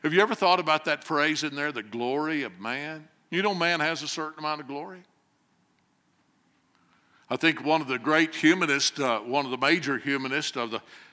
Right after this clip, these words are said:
uh, nineteenth century, made a,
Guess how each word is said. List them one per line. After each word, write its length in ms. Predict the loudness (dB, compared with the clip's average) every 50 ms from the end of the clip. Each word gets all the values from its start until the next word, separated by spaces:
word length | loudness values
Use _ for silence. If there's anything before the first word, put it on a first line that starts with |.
| _ _ 2
uh, 320 | 4 4 4 4 2 -2 -8 -16 -20 _ _ _ -4
nineteenth 540 | 0 2 4 4 2 0 -2 -4 -4 -4 -4
century, 580 | -4 -4 -2 -4 -4 -6 -6 -6 -4 -4 -6 -6 -10 -20 -20 -20 -20 -20 _ _ -20 -20 -16 -14 -12 -2
made 240 | 2 4 4 6 4
a, 80 | 2